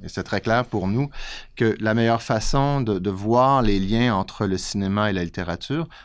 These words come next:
d'un point de vue de lecture et de lecteur, et donc de spectateur, si vous voulez, plutôt que de travailler sur le cinéma, c'était de voir de quelle façon il y a entre un texte donné et, euh, un film, euh,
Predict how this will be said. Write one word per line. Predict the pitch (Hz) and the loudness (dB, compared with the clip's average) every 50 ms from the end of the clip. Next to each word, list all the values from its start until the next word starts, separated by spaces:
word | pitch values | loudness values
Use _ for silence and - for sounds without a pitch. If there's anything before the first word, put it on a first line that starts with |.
| _ _ - | _ _ -8
d'un | 90 101 131 143 139 | -2 0 0 0 2
point | - 123 110 | 0 0 2
de | 98 | 2
vue | - 110 | 2 0
de | 104 98 | 0 0
lecture | 90 87 - - - 117 123 123 101 60 | -2 -4 -4 -6 -6 -4 -4 -4 -6 -6
et | - 87 | -6 -6
de | 82 - | -6 -4
lecteur, | 85 85 - - - - - - - - - - 64 | -4 -6 -4 -4 -4 -4 -4 -4 -6 -10 -12 -10 -8
et | - 87 | -8 -6
donc | 82 85 82 85 | -4 -4 -4 -4
de | 82 87 | -6 -8
spectateur, | - - 85 - - 82 - - - - | -6 -8 -8 -6 -6 0 4 4 4 4
si | - - 85 | 4 0 -4
vous | 78 | -4
voulez, | 78 85 110 131 123 | -4 -4 -6 -6 -6
plutôt | - - - 73 - 95 | -8 -14 -16 -8 -8 -8
que | 90 - | -6 -6
de | 78 - | -10 -10
travailler | - - 78 80 85 | -8 -6 -6 -4 -4
sur | - - 85 | -4 -4 -6
le | 78 80 | -6 -8
cinéma, | - - 82 82 80 98 127 - - - - - - | -8 -10 -10 -8 -6 -6 -6 -6 -8 -14 -18 -16 -10
c'était | - - - - 104 | -10 -6 -2 -2 -2
de | 95 | 2
voir | 113 127 135 | 2 2 2
de | 120 101 | 2 0
quelle | 92 - 143 139 147 139 | 0 0 0 0 0 0
façon | - 120 107 107 - - 143 143 156 - - - - - | 0 0 0 0 0 0 2 2 2 0 -4 -10 -14 -8
il | - 117 113 107 | -4 -4 -2 0
y | 104 107 110 | 2 2 2
a | 107 113 123 123 - - - - | 2 2 0 -2 -10 -20 -14 -4
entre | - 107 117 120 117 - - 101 95 98 - | 0 0 0 0 0 -2 -4 -2 -2 -2 -2
un | 113 117 117 | -2 -2 -2
texte | - - 113 120 120 - - - 87 - | 0 0 -4 -2 -4 -6 -10 -8 -8 -6
donné | - 101 110 101 101 107 117 117 113 98 - | -4 -2 -2 0 0 2 2 2 0 0 -2
et, | 104 104 107 107 92 - | -2 0 0 0 0 -2
euh, | 90 85 - | -4 -6 -6
un | 92 98 98 | -6 -6 0
film, | - - 123 139 170 175 156 - - - - - - - | 2 4 4 4 2 0 -2 -4 -6 -8 -14 -14 -8 -6
euh, | 92 92 90 | -4 -4 -4